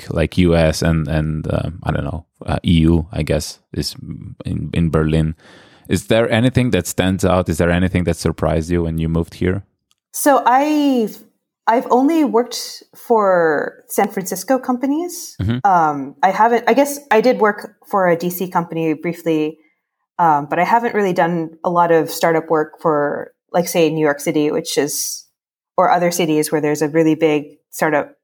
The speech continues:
Speaker 2: tech scene. Oh man, that's a really, I'm sorry, <laughs> I'm still thinking about this question.
Speaker 1: <laughs>
Speaker 2: So, like, in the times I visited San Francisco, and I feel,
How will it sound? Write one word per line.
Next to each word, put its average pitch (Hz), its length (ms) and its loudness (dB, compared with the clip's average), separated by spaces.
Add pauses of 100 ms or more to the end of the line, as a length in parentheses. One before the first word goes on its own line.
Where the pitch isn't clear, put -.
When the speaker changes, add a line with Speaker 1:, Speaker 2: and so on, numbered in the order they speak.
Speaker 2:
tech - 180 -4
scene. - 380 -10 (340)
Oh 240 220 2
man, 190 240 2
that's - 180 -2
a 208 80 2
really, 202 420 2
I'm 214 120 0
sorry, 180 280 -2
<laughs> - 40 -6
I'm - 60 -10
still - 300 0
thinking 233 280 2
about 185 200 0
this 180 120 -6
question. - 380 0 (760)
Speaker 1:
<laughs> 233 80 -4
Speaker 2:
So, 330 160 2
like, 330 160 2 (380)
in 277 440 2
the 285 100 4
times 320 340 2
I 277 80 4
visited 240 400 2
San 208 160 2
Francisco, 175 840 -2
and 185 180 0
I 240 120 2
feel, 262 480 2